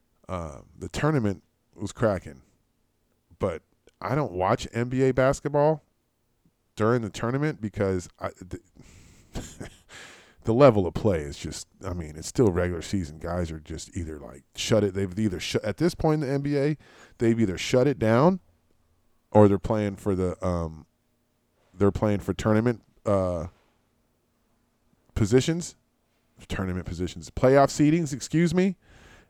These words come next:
And these guys don't, they don't care. The guys who know they're not in the playoffs, they don't care. And this six through ten is just, that was just B S to get the guys to play hard. Uh, and, you know, we'll be tanking it. <laughs>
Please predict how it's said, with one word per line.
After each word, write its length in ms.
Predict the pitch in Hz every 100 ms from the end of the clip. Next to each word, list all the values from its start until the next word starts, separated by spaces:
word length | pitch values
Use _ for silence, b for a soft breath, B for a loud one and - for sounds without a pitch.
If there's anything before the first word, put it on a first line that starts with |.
| -
And 360 | 110 107 101 92 95
these 220 | 117 110
guys 280 | 107 95 85
don't, 360 | 92 87 78
they 140 | - 104
don't 220 | 95 85
care. 380 | - 78 64 - _ _ _ _ _ _ - _ _
The 100 | -
guys 300 | 92 107 113
who 60 | -
know 160 | 107 107
they're 100 | 107
not 220 | 107 110
in 100 | 110
the 60 |
playoffs, 360 | 101 113 110 101
they 100 | 110
don't 180 | 90 -
care. 260 | 82 80 - B B B
And 140 | 107
this 220 | 123 113 -
six 320 | - - 135 -
through 140 | 113
ten 320 | - 123 123
is 180 | 120 101
just, 220 | 110 101 - 95 - 95 _ -
that 200 | 113 131
was 160 | 135
just 240 | - 117 95
B 200 | 107 107
S 180 | 101 -
to 100 | 95
get 180 | 101
the 60 | 98
guys 260 | 98 98 90
to 100 | -
play 200 | 110 101
hard. 360 | 101 101 98 - b
Uh, 160 | 71 71 -
and, 180 | 80 73 82
you 80 | 87
know, 120 | 80
we'll 120 | 80 82
be 100 | 85
tanking 400 | - 98 87 80
it. 140 | 71
<laughs> 80 | -